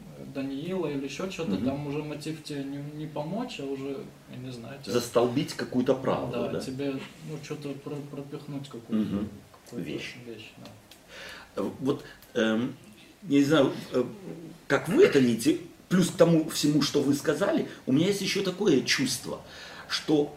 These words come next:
Speaker 2: мы всегда <coughs> под, под "мы", это очень условно "мы", но я имею в виду церковь, э, мы как-то ставили на первый, э, план наше отличие.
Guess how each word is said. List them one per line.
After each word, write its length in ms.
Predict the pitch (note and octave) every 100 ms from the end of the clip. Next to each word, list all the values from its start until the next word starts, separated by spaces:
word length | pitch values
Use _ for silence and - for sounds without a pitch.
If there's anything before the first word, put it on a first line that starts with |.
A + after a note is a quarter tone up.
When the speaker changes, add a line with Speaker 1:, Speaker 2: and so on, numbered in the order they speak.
| -
Speaker 2:
мы 280 | C#3+ F#3 F#3+
всегда 840 | - - C3 A2+ G2 E2 A2+ -
<coughs> 380 | - - C#3+ C#3+
под, 100 | D#3 C3+ - -
под 360 | C#3+ C3 - -
"мы", 320 | D3+ E3 B2
это 160 | C3 C#3
очень 280 | D3+ - D3
условно 400 | - G#3 C3 A2
"мы", 280 | - - -
но 100 | D3+
я 140 | C#3+
имею 180 | C#3+ B2+
в 20 |
виду 200 | B2+ C3
церковь, 420 | C3 B3+ G4+ - - - - - - - A#3+
э, 360 | C#3+ C#3+ C#3 -
мы 220 | - E3 G#3
как-то 460 | - G3+ - -
ставили 680 | - - F3 A3 F3+ D3+ D3 - - -
на 200 | C#3+ D3+ - -
первый, 680 | G3 D4+ A3+ F3+ E3+ D3+ - -
э, 240 | F#3+ - -
план 600 | - C#3+ C#3 E3+ C#4+ C#3+ - - - - -
наше 560 | C3 D#3+ G3+ G#3+ G#3+ G#3+
отличие. 720 | F3+ F3+ F#3 G3+ - - -